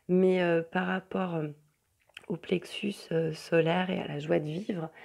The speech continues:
c'est de la citrine, c'est une pierre jaune qui pourrait vous aider. Donc là, avec cette carte, ben, on revient à nouveau sur votre besoin d'expression créatrice, hein.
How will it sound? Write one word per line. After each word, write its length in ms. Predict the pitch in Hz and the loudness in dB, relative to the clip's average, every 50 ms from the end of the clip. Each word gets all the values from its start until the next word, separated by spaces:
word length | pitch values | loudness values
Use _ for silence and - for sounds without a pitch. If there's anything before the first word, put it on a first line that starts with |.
| - - _ _ | -20 -20 _ _
c'est 100 | - 175 | -4 -4
de 60 | 165 160 | -2 0
la 120 | 170 175 | -2 -2
citrine, 800 | 170 - - 202 196 - - - - 202 208 196 190 175 170 175 | -4 -4 -6 -8 -8 -8 -12 -10 -4 -2 -2 -2 -2 -4 -6 -10
c'est 120 | - - 190 | -10 -8 -6
une 80 | 175 | -6
pierre 320 | 170 - - 180 180 165 170 | -6 -6 -6 -6 -6 -4 -6
jaune 240 | 165 170 175 170 165 | -6 -6 -4 -6 -6
qui 180 | - - - | -8 -12 -18
pourrait 260 | - - 180 180 175 | -14 -8 -4 -4 -4
vous 260 | 160 156 160 156 151 156 | -4 -4 -6 -4 -4 -4
aider. 320 | 160 147 156 156 156 - - _ _ _ - - - - | -4 -2 -4 -6 -6 -8 -18 _ _ _ -20 -20 -14 -4
Donc 220 | 160 175 175 - | -4 -4 -2 0
là, 140 | - 208 220 | 0 2 4
avec 280 | 226 214 185 190 185 - | 4 6 6 4 4 2
cette 280 | - - - 175 - | -2 -2 -2 -2 0
carte, 240 | - 226 - 320 302 | 0 0 0 0 2
ben, 320 | 214 170 160 170 170 165 180 - | 0 2 2 2 0 0 -2 0
on 100 | 160 156 | 0 2
revient 300 | 160 170 170 170 190 226 | 2 2 2 4 4 4
à 240 | 220 202 175 160 156 | 4 6 4 4 4
nouveau 420 | 156 151 151 151 147 160 175 214 | 2 2 2 0 0 0 0 0
sur 240 | 226 - - 190 170 | 0 0 0 0 2
votre 220 | 151 160 160 156 | 4 2 2 2
besoin 260 | 139 - 147 143 170 | 2 -2 -2 0 0
d'expression 640 | 190 180 170 - - - - 160 - - - 185 - | -2 -2 -4 -8 -8 -8 -6 -6 -6 -4 -4 -4 -4
créatrice, 680 | - - - - 139 - - - - 247 247 - - | -4 -2 -2 -2 -2 -2 -4 -4 -4 -4 -4 -4 -4
hein. 200 | - 156 165 180 | -2 0 0 0